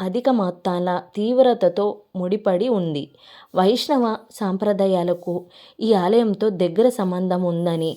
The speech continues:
రామనాథ స్వామి వారు ఈ గుడి ఎంతో పవిత్రమైనదని చెప్పారు. ప్రతి పన్నెండు నుంచి పంతొమ్మిది ఏళ్లకొకసారి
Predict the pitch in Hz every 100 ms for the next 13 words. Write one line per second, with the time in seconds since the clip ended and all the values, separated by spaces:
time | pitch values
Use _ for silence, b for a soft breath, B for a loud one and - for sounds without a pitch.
0 | - - 170 170 240 226 208 214 - 165
1 | 170 175 165 160 160 165 B B B 226
2 | 185 208 269 254 220 247 294 220 185 196
3 | 202 196 180 175 170 208 302 247 214 -
4 | 160 151 - b b b b b - 196
5 | 190 285 311 320 - 185 185 240 254 247
6 | 220 190 202 226 330 320 196 190 240 254
7 | 226 220 233 196 175 190 208 208 165 180
8 | 180 156 139 185 359